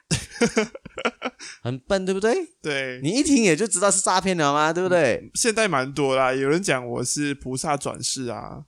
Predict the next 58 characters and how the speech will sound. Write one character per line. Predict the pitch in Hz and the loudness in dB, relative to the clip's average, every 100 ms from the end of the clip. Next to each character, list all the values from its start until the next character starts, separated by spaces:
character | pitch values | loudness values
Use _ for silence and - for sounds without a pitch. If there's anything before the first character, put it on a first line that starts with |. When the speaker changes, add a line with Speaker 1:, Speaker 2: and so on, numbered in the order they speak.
| _ | _
Speaker 1:
我 | 104 | -8
跟 | 107 143 | -4 -4
你 | 120 | -4
讲， | 92 78 64 - _ _ _ _ - | -2 -4 -4 -12 _ _ _ _ -2
二 | 185 170 | 0 2
零 | 131 117 | 0 -2
一 | 123 135 | -2 -4
二 | - 131 | 0 -2
年 | 110 90 90 | -2 -4 -4
在 | 123 | -4
中 | - 104 | -2 -4
国 | 98 | -4
深 | 98 95 95 | -4 -4 -4
圳 | 110 101 - | -6 -6 -8
就 | - 190 135 | -2 0 0
发 | - 117 101 | -4 -4 -2
生 | 101 107 98 - | -2 -2 -6 -8
这 | - 170 | -2 0
么 | 139 123 | 0 0
奇 | - - - 82 | 2 0 -2 -8
葩 | - 90 85 | -10 -10 -6
的 | |
事 | 85 - 90 | -6 -6 -6
件。 | 92 80 - _ | -6 -8 -10 _
Speaker 2:
一 | 214 208 | -8 -4
二 | 220 190 | 0 0
年 | 135 110 120 | 0 -4 -8
啊， | 113 - _ | -10 -12 _
哇。 | 208 | 0
Speaker 1:
就 | 180 208 - | 2 2 2
这 | 220 | 0
么 | 190 165 | 2 2
奇 | - 120 | 2 0
葩 | 123 117 | 0 0
的 | 117 | 0
一 | |
个 | 123 | -2
诈 | 117 110 | -2 -4
骗 | 117 | -4
案， | 110 92 - _ | -6 -8 -12 _
一 | 220 | 0
个 | 233 | 0
富 | - 226 202 | 0 -2 -2
婆 | 147 120 117 | 2 2 2
就 | 175 | 0
这 | 170 | -2
样 | 170 | -2
子 | 120 | 0
被 | 139 | -2
骗 | 135 156 123 | -2 -4 -4
走 | 92 76 | -4 -6
两 | 82 95 98 110 151 | -8 -4 -4 -4 -6
百 | - 85 | -6 -4
多 | 78 95 90 | -4 -2 -2
万 | 107 101 | -2 -4
人 | 82 | -8
民 | 80 78 | -12 -12
币。 | 78 87 - | -10 -10 -12